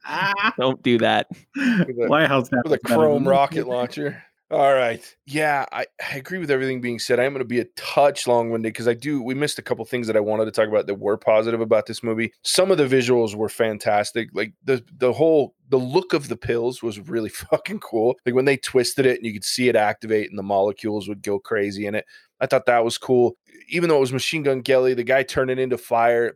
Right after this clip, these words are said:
Speaker 3: the guy that had the bones coming out of him like the Wolverine frog, that shit was pretty cool looking. Even Jamie Foxx's crazy ass weird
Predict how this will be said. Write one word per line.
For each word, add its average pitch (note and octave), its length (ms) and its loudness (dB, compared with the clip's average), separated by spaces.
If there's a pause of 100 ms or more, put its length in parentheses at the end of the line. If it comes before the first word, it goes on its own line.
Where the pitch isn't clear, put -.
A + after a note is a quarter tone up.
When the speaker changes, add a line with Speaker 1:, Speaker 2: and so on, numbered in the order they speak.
Speaker 3:
the A#2 60 -14
guy D#3 260 2
that C3+ 140 0
had C3 220 0
the B2 60 -2
bones A#2+ 560 -4
coming B2 300 -4
out A#2+ 160 2
of A#2+ 60 -6
him A#2+ 120 -4
like A2 160 -4
the G#2+ 60 -8
Wolverine A2+ 580 -6
frog, A2+ 580 4 (120)
that D#3 160 2
shit - 220 0
was B2+ 120 -4
pretty B2+ 320 -6
cool B2 400 -6
looking. B2 480 -4 (140)
Even B3 220 0
Jamie D#3 280 2
Foxx's C#3+ 520 0
crazy C3 480 0
ass B2 240 2
weird A#2 500 -2